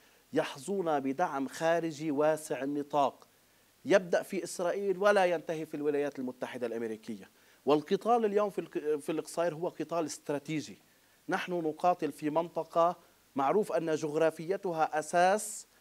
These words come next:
على مستوى كل محور المقاومة في المنطقة، ولن تترك القصير بيد هؤلاء، لأنهم سيطروا على القصير وركزوا وجودهم في القصير، وعملوا خلال عامين على تثبيت وجودهم وبناء مدينة القصير تحت الأرض وفوق الأرض،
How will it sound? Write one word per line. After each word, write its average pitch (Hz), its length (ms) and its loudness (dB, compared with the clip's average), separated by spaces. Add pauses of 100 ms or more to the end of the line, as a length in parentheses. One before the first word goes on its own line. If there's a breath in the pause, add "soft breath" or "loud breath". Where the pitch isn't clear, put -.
(360 soft breath)
على 180 220 4
مستوى 202 440 0 (100)
كل 262 180 6
محور 190 360 0
المقاومة 156 720 2
في - 140 -4
المنطقة، 147 520 -2 (280 soft breath)
ولن 233 320 4
تترك 196 360 -2
القصير 185 340 0
بيد 156 360 2
هؤلاء، 170 380 0
لأنهم 170 480 0
سيطروا 214 480 2
على 156 160 2
القصير 143 420 -2
وركزوا 190 520 0
وجودهم 175 360 -6
في 160 120 -10
القصير، 147 360 -6 (340 loud breath)
وعملوا 202 480 4
خلال 208 340 2
عامين 185 520 2
على 160 280 2
تثبيت 190 580 2
وجودهم 165 560 -2 (300 loud breath)
وبناء 202 500 6
مدينة 196 600 0 (240)
القصير 208 400 4
تحت - 480 -4
الأرض 175 760 6
وفوق 214 400 2
الأرض، 196 400 2